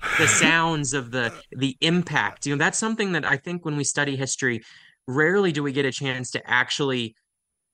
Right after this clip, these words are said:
hear what it was like for these people. You know, if you hear an artillery shell whizzing over your head, or you hear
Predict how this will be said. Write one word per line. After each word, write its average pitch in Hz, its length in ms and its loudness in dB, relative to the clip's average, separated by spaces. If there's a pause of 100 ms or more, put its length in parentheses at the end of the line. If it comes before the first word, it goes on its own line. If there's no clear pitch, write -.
(280)
hear 139 520 2 (220)
what 143 200 0
it 160 80 2
was 123 180 0
like 143 200 2 (100)
for 135 100 0
these 113 220 -2
people. 110 460 -4 (160)
You 131 40 -2
know, 123 60 2
if 117 100 -6
you 127 120 -4
hear 160 240 2
an 147 80 4
artillery 147 560 0
shell 110 400 -2
whizzing 127 340 2
over 120 240 -2
your 107 160 -4
head, 117 240 0
or 110 60 0
you 110 180 -6
hear 135 380 2